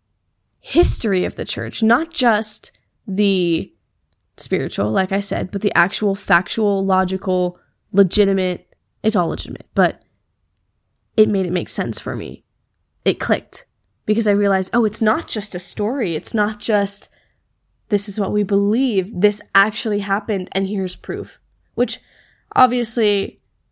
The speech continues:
faith, you know, you don't need proof if you have really good faith, but I, you know, I, I'm a kid. I, I'm a kid. I'm a child. So I was in a place where I needed that proof, and Liahona gave me that,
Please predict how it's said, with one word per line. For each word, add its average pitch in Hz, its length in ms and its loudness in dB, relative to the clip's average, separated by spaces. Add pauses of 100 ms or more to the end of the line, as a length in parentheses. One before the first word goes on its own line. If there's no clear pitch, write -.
(200)
faith, 196 640 0
you 202 140 -2
know, 185 400 -2 (760)
you 220 100 2
don't 196 220 2
need 190 480 0 (560)
proof 180 400 0
if 190 140 -8
you 196 60 -4
have 180 280 2 (160)
really 180 220 0
good 180 160 -2
faith, 220 380 0
but 180 260 2
I, - 200 -2
you 196 160 0
know, 175 80 0
I, 170 380 0
I'm 175 140 -2
a 170 60 -4
kid. - 340 -8
I, - 500 -4
I'm 170 140 -4
a 170 60 -4
kid. - 400 -10 (1160)
I'm 185 120 -2
a 180 40 -2
child. - 560 -6 (680)
So 190 140 -6
I 185 40 0
was 190 120 -2
in 196 100 -2
a 190 60 -4
place 190 360 -6
where 170 120 -4
I 175 60 -4
needed 170 580 -4 (100)
that - 220 -12
proof, 175 420 -6
and 175 280 -6 (580)
Liahona 214 420 2
gave 226 220 0
me 196 100 -2
that, 95 320 -4